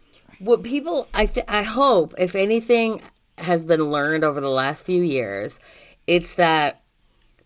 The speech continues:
people in power, we as Americans have allowed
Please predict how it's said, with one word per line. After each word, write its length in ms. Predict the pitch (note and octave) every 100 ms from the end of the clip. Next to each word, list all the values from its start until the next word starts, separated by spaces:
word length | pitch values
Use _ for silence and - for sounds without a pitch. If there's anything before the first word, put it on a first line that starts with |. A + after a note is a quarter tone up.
| _ -
people 400 | C4+ A#3 F4 E4
in 120 | B3
power, 680 | - G3 E3+ F3+ G3+ G3+ - _ -
we 440 | E3+ F#3+ B3 C4+
as 180 | A#3 G3+
Americans 520 | F3+ E3 D#3+ D#3+ D#3
have 100 | D3+
allowed 640 | C#3+ C#3+ C#3+ D3 E3 F#3